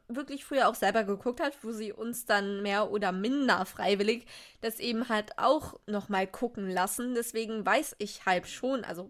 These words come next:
beziehungsweise kenne ich halt schon so manche Sachen. Aber Ballermann, das wäre halt etwas, was wahrscheinlich nicht mal mein Vater, der ja der größte Snob aller Zeiten in seiner Jugend war, geguckt hätte. Deswegen, äh,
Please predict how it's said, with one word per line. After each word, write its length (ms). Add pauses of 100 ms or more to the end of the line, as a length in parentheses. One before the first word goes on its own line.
beziehungsweise 400
kenne 280
ich 100
halt 140
schon 220
so 100
manche 280
Sachen. 340 (400)
Aber 440
Ballermann, 480
das 180
wäre 140
halt 240
etwas, 380
was 140
wahrscheinlich 380
nicht 160
mal 120
mein 200
Vater, 680
der 260
ja 260
der 140
größte 380
Snob 280
aller 240
Zeiten 460
in 180
seiner 240
Jugend 320
war, 140
geguckt 360
hätte. 220
Deswegen, 600
äh, 340